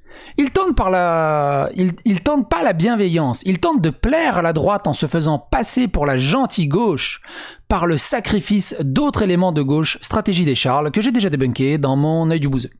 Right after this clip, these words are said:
Et il répondait à la personne qui disait, bah, il tente la bienveillance pour parler avec la communauté de psychos, pas certain que, effectivement, ça mérite une réaction. Si tu veux t'y pencher dessus, pourquoi ? Pas surtout s'il y a matière, mais le faire suite à un ad hominem, est-ce le meilleur timing ?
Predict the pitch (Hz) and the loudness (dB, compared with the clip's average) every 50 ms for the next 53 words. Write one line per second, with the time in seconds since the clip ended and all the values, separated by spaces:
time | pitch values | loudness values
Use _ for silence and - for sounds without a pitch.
0 | - _ _ - - - - - - - - - 143 135 139 131 117 - 123 127 | -20 _ _ -20 -20 -20 -20 -20 -20 -18 -8 -4 -2 0 0 0 0 0 0 2
1 | 170 196 180 143 113 127 110 - 190 190 - 139 131 127 160 202 185 143 131 131 | 2 2 0 0 -2 -4 -4 -2 -2 -2 0 0 0 2 2 2 2 2 0 0
2 | 120 - 196 208 - 147 127 131 175 185 160 147 156 160 175 165 - 131 - 156 | 0 0 -2 0 0 0 0 0 0 0 0 0 0 0 -2 -2 -4 -4 -2 -2
3 | 127 156 180 156 131 113 127 - - 196 190 170 147 - 170 139 123 - 135 - | 0 0 0 0 -2 -2 -4 -2 0 0 0 0 0 0 -2 -2 -2 -4 -4 -2
4 | - 190 185 - - 190 190 - - 151 - - - 180 214 226 - - - - | -2 -2 -2 0 -2 -2 -2 0 -2 -2 -2 -2 -2 0 0 -2 -4 -8 -14 -20
5 | - - _ - - 180 - - 262 - - 208 156 - 151 131 135 147 175 214 | -20 -20 _ -2 -2 -2 0 0 -2 0 0 -2 -2 -2 -2 0 0 2 0 0
6 | 247 269 247 - - 143 143 143 147 214 208 - 196 180 170 160 143 - - 127 | 0 0 0 0 0 0 0 0 0 0 0 0 0 0 0 0 -2 -2 -2 -2
7 | 110 - - 123 - 160 143 147 143 127 - - 127 117 - 135 127 117 - - | -2 -2 -2 -2 -2 0 0 0 0 -2 -2 -4 -4 -2 -2 -2 -2 0 0 0
8 | 127 123 120 127 120 - - 285 285 - - 285 277 - - - 139 120 120 - | 0 0 0 -2 -2 0 0 0 0 0 0 -2 -2 -2 -2 -2 -2 -2 -2 -6
9 | - - - - - - - _ _ - 170 160 147 - - - 240 190 - - | -8 -18 -20 -20 -20 -20 -20 _ _ -2 -2 0 0 0 0 0 -2 -2 -2 -2
10 | - 220 240 254 254 247 - - 175 160 180 190 170 147 123 - 135 120 117 - | 0 0 2 2 2 0 0 0 0 0 0 0 0 -2 -2 -2 -2 -4 -4 -2
11 | - 135 143 156 - - 170 143 - - 285 - 214 160 160 180 208 180 170 156 | -2 0 0 0 0 0 -2 0 0 0 0 0 0 0 2 0 0 0 0 0
12 | 147 131 123 131 151 190 220 202 156 117 - - - - - - 143 160 - - | 0 2 2 2 0 0 0 0 0 -2 -4 -10 -20 -12 -4 -2 -2 0 0 -2
13 | - 131 117 117 117 131 127 - - 127 120 113 110 - - | -2 0 0 0 0 0 -2 -4 -6 -8 -6 -6 -8 -10 -12